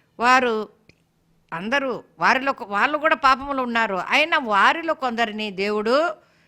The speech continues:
ఏం చేస్తున్నాడు? చచ్చిపోయిన, పాపములో చచ్చిపోయిన స్థితిలో ఉన్నటువంటి వారిని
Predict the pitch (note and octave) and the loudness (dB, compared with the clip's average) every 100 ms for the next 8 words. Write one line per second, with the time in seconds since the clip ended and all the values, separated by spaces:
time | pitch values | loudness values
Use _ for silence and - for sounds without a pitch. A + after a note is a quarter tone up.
0 | _ A3 B3+ C4 B3 C4 B3 A#3+ B3+ C#4 | _ -2 0 0 -2 -2 0 2 2 0
1 | C#4+ - _ _ _ _ _ _ - A3+ | -2 -6 _ _ _ _ _ _ -2 0
2 | A#3 B3+ B3+ C#4+ C#4 B3+ A#3+ G3 D3 _ | 0 -6 -2 -2 -2 -2 -2 -4 -8 _
3 | _ F#3 G3 A#3 C4 C#4 B3+ A#3+ - G#3 | _ 0 4 4 2 -2 -2 -4 -4 -6
4 | G#3 B3 D4 D4 C#4 C4 - C4 B3+ A#3+ | -4 -4 -2 -2 -4 -8 -6 -4 -2 -2
5 | B3 A#3+ A#3 G#3+ G#3 F3+ F3+ F#3 F#3 F3+ | -2 -2 -4 -6 -6 -4 -2 -2 -2 -8
6 | D#3+ | -10